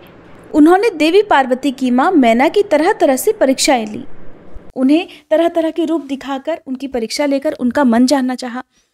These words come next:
कि देखें, वो अब भी मुझे अपनी पुत्री के पति के रूप में स्वीकार करती हैं या नहीं करती हैं।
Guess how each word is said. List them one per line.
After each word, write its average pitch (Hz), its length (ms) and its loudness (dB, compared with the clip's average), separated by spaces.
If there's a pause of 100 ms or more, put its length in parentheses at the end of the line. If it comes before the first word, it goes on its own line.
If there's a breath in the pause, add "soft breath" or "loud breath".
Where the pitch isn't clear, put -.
(180)
कि 277 100 -2
देखें, 247 400 -2 (360 soft breath)
वो 262 140 0
अब - 200 -4
भी 247 180 0
मुझे 269 300 0
अपनी 269 360 -8 (360 soft breath)
पुत्री 294 500 0
के 392 200 -2
पति 294 300 -4
के 339 120 -6
रूप 330 160 -6
में 330 80 -4
स्वीकार 311 400 -8
करती 269 340 -4
हैं 320 120 4
या 320 120 2
नहीं 294 180 2
करती 277 280 -4
हैं। 277 200 -6